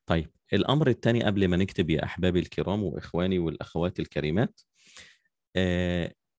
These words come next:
حضرتك عايز يكون في تنسيق، عايزك تنسق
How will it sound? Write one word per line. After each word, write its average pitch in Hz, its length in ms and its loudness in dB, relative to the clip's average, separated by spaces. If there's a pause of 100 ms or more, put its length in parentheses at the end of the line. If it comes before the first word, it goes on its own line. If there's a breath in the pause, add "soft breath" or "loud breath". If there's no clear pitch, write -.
(120)
حضرتك 110 560 0
عايز 113 500 0 (160)
يكون 101 300 0
في 107 160 0
تنسيق، 82 520 -4 (840)
عايزك 104 340 0
تنسق 101 680 0